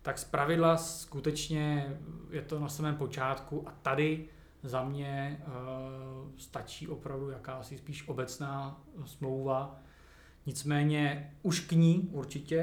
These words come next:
je vhodné připojit třeba právě tu situaci nebo studii nebo nějaký koncept toho developera, protože samozřejmě od něj potom se odvíjí všechny další kroky.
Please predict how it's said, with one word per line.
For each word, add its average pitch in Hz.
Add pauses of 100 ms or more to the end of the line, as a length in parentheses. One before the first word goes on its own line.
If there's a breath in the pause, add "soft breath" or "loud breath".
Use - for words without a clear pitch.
(100)
je 160
vhodné 143
připojit 139
třeba 135
právě 135
tu 139
situaci 139
nebo 127
studii 135 (380 loud breath)
nebo 135
nějaký 135
koncept 135
toho 143
developera, 127 (260 loud breath)
protože 139
samozřejmě 143
od 143
něj 147
potom 147
se -
odvíjí 143
všechny 143
další 135
kroky. -